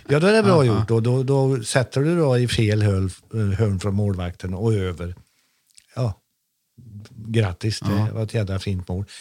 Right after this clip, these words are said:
Speaker 1: Men du får inte släppa in ett mål när bollen går igenom muren. Det är liksom, tycker en tränare och målvakten, det är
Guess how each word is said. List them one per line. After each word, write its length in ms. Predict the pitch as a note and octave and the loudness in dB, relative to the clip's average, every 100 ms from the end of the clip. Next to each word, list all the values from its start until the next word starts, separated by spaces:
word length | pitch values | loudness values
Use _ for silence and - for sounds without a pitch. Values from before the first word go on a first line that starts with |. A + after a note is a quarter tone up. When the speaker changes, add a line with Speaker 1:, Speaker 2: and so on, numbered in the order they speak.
| - - | -18 -6
Speaker 1:
Men 240 | A2+ A2 - - _ | -4 -6 -10 -20 _
du 220 | C3 A#2+ | -6 -6
får 180 | - C#3 - | -4 -6 -2
inte 360 | D3+ G2+ G#2+ | 0 0 -2
släppa 360 | - B2+ A#2 B2 | -2 -4 -2 -2
in 140 | G2+ | -2
ett 140 | G2+ G2 | -4 -6
mål 300 | F2+ F2 F2+ | -8 -6 -6
när 120 | G2+ | -4
bollen 340 | F#2+ F2 F#2 | -4 -6 -6
går 300 | F2+ F2+ E2+ - _ - | -6 -8 -10 -14 _ -8
igenom 640 | A2+ G2+ G2+ F#2+ F2+ G2+ | -4 -2 -2 -4 -4 -4
muren. 380 | G2 F2+ E2 E2+ - _ _ _ _ | -4 -6 -8 -12 -14 _ _ _ _
Det 260 | G#2 G#2 G2 | -2 0 0
är 280 | F#2 F#2 F2+ _ _ _ _ - | -2 -4 -8 _ _ _ _ -10
liksom, 680 | G2+ _ _ - G#2+ G2 F#2 - | -10 _ _ -6 -2 0 -2 -2
tycker 400 | - G2 - G2 | -2 -2 -4 -4
en 180 | G#2 G2 | -2 -2
tränare 600 | A#2 A2+ F#2+ F2+ F2+ G2 | 0 0 0 -4 -4 -4
och 80 | G2 | -2
målvakten, 600 | G2+ F#2 E2+ D#2+ - F2+ | -2 -2 -4 -8 -10 -8
det 100 | F#2+ | -6
är 220 | F2+ F2+ | -6 -10